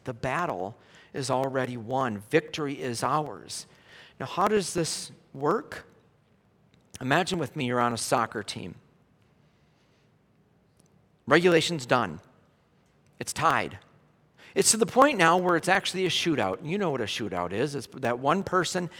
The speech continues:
and the goalie, and they, you know, try to get that, that last second, uh, um, goal in order to win. Who are you gonna send out on your team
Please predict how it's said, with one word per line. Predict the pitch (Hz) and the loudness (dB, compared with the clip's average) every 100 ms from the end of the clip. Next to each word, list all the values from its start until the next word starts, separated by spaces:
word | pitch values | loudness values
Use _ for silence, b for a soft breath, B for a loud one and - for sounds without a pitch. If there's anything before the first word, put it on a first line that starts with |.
| B - | B -4
and | 147 | -2
the | 123 | -2
goalie, | 131 143 151 160 156 B B | 2 4 4 4 2 B B
and | 143 139 | -2 0
they, | 113 - B B | 0 -4 B B
you | - | -6
know, | 117 | -4
try | 107 151 143 | -2 2 2
to | 143 | 2
get | 135 - | -2 0
that, | 120 113 | -2 -2
that | 117 101 - | -2 -2 0
last | 131 151 147 | 4 4 4
second, | - 147 160 147 - | 2 0 -2 -8 -8
uh, | - 120 101 B B B | -4 0 -2 B B B
um, | - 104 98 90 92 - - | -6 -2 0 -2 -6 -14 -4
goal | 123 147 147 151 165 | 4 8 8 6 0
in | 127 | 0
order | 127 123 | 0 0
to | - 127 | -2 -4
win. | 113 123 101 85 - _ _ _ _ b b b - | -2 -2 -2 -6 -14 _ _ _ _ b b b -4
Who | 247 311 | 2 4
are | 311 | 4
you | 262 | 4
gonna | 220 180 | 4 4
send | - 180 170 | 4 2 4
out | 135 131 127 | 4 4 2
on | 120 | 0
your | 117 107 | -2 -6
team | - 131 107 87 | -8 -8 -8 -10